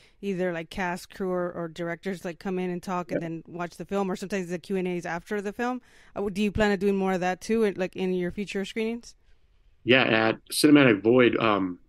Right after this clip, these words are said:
Speaker 2: you know, since it's up in L A, a lot of times most of, you know, the, either the cast or the director or the writer or whatever is in town, and
Speaker 1: Yeah.
Speaker 2: they've been very generous with being able to come in and help with, you know,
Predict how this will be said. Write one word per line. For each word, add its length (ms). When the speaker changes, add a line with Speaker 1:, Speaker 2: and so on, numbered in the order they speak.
Speaker 2:
you 100
know, 100
since 220
it's 120
up 120
in 100
L 280
A, 440
a 80
lot 240
of 80
times 720
most 380
of, 120
you 100
know, 180
the, 300
either 240
the 100
cast 360
or 100
the 80
director 560
or 40
the 80
writer 340
or 80
whatever 500
is 340
in 180
town, 480
and 340
Speaker 1:
Yeah. 240
Speaker 2:
they've 100
been 180
very 200
generous 440
with 220
being 240
able 180
to 100
come 280
in 260
and 220
help 160
with, 200
you 120
know, 200